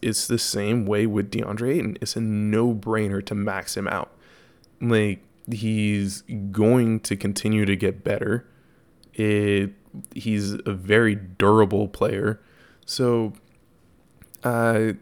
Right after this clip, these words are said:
I just, I truly don't understand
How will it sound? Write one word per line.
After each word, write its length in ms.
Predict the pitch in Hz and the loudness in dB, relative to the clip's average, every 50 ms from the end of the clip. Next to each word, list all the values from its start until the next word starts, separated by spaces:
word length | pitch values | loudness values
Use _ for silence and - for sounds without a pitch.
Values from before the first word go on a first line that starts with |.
| _ _ - | _ _ 0
I 140 | 113 123 127 | 2 2 2
just, 360 | 131 131 123 - - - - | 2 0 -2 -2 -6 -4 -2
I 120 | 117 113 | 0 0
truly 520 | 104 - - - - 123 120 123 120 117 107 | -2 -2 -8 -4 -2 -2 0 0 0 -2 -2
don't 380 | 101 95 - 104 110 101 - | -4 -4 -2 -2 0 0 -2
understand 720 | - 110 104 101 - - - 107 110 110 107 107 104 104 104 | -2 -4 -4 -4 -6 -4 -2 -2 0 0 0 -2 -2 -4 -8